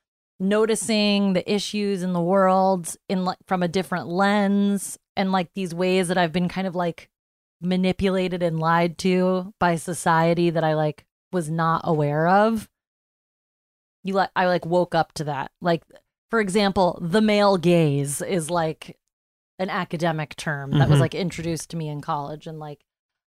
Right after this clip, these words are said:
Speaker 1: all of a sudden I'm, like, running around town being like,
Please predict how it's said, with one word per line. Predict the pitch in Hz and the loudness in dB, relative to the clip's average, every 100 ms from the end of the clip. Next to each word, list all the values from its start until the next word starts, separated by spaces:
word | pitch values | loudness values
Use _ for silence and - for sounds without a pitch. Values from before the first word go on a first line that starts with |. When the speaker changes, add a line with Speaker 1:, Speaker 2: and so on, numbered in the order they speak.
| _ _ - | _ _ 2
Speaker 1:
all | 202 214 | 4 6
of | 196 | 2
a | |
sudden | 208 208 185 180 | 0 0 0 -2
I'm, | 175 | -4
like, | 180 170 - _ _ - _ _ | -2 -4 -6 _ _ -20 _ _
running | 165 180 185 185 | -8 -4 -4 -2
around | 180 175 175 165 | -2 0 -2 -2
town | 170 170 160 | -2 -2 -2
being | 160 151 | -4 -6
like, | 151 | -8